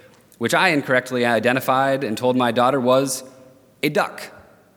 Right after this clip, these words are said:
I don't know if she knew that it wasn't a duck, but she asked me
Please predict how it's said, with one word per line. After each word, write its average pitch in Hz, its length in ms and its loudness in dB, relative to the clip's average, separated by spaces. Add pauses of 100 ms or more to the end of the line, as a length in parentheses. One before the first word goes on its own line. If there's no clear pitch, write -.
(1700)
I 101 60 -8
don't 120 120 0
know 135 100 2
if 120 80 0
she 160 160 0
knew 151 140 4
that 127 140 0
it - 20 -2
wasn't 127 300 2
a 117 40 0
duck, 123 320 0
but 135 120 0
she 135 180 -2
asked 123 320 0
me 131 400 0